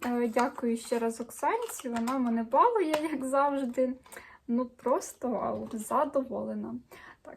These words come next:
це ось такий був подаруночок, е, від Оксанки, і тепер, е, покажу, е, ще мені прийшов, е, е, такий набор на затест від Makeup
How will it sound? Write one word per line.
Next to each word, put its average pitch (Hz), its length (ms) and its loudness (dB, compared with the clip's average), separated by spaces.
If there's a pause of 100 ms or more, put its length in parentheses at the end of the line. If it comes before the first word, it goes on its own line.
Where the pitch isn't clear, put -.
(120)
це 392 280 2
ось - 100 -2
такий - 380 -6
був 220 320 -4 (1000)
подаруночок, 226 800 -2
е, 214 300 -2 (240)
від 220 240 -2
Оксанки, 269 600 -4
і 349 140 -2
тепер, 349 500 2 (420)
е, 247 160 4
покажу, 269 720 2 (200)
е, 247 140 0
ще 320 200 -4
мені 294 240 2
прийшов, 247 600 -6
е, 240 40 2 (760)
е, 220 160 2
такий 226 340 -6
набор 233 440 2
на 254 220 6
затест 247 720 0
від 247 380 2
Makeup 226 400 -2